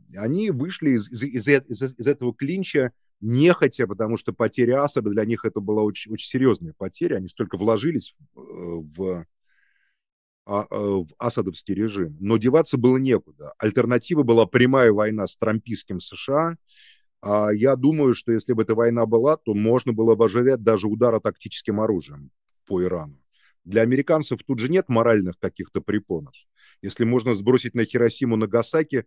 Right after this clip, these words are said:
атомные бомбы, чтобы показать Сталину, что у нас вот, мол, есть, а у тебя нету,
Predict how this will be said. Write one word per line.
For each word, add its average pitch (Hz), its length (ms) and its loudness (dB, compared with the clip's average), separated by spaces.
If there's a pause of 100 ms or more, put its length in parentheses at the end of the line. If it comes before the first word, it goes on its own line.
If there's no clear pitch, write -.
(180)
атомные 117 400 2
бомбы, 110 340 2
чтобы - 220 -6
показать 117 500 2
Сталину, 98 600 0 (1040)
что - 200 0
у 120 60 6
нас 123 220 4
вот, 117 160 0
мол, 113 180 4
есть, 113 340 0
а 127 100 -2
у 110 100 2
тебя 113 320 4
нету, 131 500 0